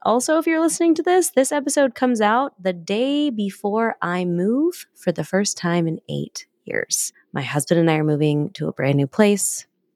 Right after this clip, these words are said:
It's happening tomorrow, and we will spend the holidays resituating ourselves in a brand new living situation. It's still in Los Angeles. It's not far from where we are now, but it's gonna be a lot of work and a lot of exciting change.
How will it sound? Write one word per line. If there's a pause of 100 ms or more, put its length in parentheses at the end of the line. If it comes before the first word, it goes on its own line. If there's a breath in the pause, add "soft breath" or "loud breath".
It's
happening
tomorrow, (220)
and
we
will
spend
the
holidays
resituating
ourselves
in
a
brand
new
living
situation.
It's
still
in
Los
Angeles.
It's
not
far
from
where
we
are
now, (120)
but (180)
it's
gonna
be
a
lot
of
work (100)
and
a
lot
of
exciting
change.